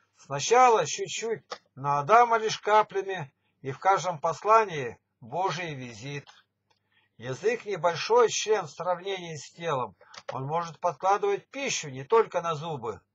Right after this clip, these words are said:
Меж двух жерновов попадал всё же целый. Он мягкостью лижет, но чаще секирой рубит. Язык без костей, упрекаем, заслышав неправду,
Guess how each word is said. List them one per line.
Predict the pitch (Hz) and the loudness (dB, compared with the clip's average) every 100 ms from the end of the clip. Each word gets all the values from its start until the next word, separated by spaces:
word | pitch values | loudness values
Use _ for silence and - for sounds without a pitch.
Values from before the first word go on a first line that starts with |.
| _ _ _ _ | _ _ _ _
Меж | 135 143 131 | -8 -6 -6
двух | 185 269 | 0 2
жерновов | 214 240 247 247 247 220 - | 4 4 4 4 6 6 4
попадал | 180 - 202 208 190 135 | -4 0 2 6 6 4
всё | - 175 | -2 -6
же | 147 | -6
целый. | 143 220 226 165 120 - _ _ - | -4 2 4 2 -4 -8 _ _ -8
Он | 135 160 | -6 -2
мягкостью | 226 254 - 208 - 202 | 2 2 2 -4 -2 -4
лижет, | 202 226 139 135 _ _ _ _ | 0 -2 -2 -8 _ _ _ _
но | 143 | -10
чаще | 143 - 202 - 165 | -6 -4 -4 -4 -8
секирой | - 165 - 214 175 135 | -14 -16 0 0 0 -2
рубит. | 131 135 120 113 _ _ _ _ _ _ _ _ | -4 -6 -10 -16 _ _ _ _ _ _ _ _
Язык | 175 175 269 254 | -12 -4 -4 -2
без | 240 - | -6 0
костей, | 233 220 - 247 214 135 _ | 2 2 4 8 8 6 _
упрекаем, | 170 160 202 - 214 220 185 | -16 -6 -6 0 4 4 2
заслышав | 165 175 202 220 185 156 | -4 -2 2 0 0 -10
неправду, | 175 - 175 190 151 127 113 | -12 -8 2 4 4 -4 -12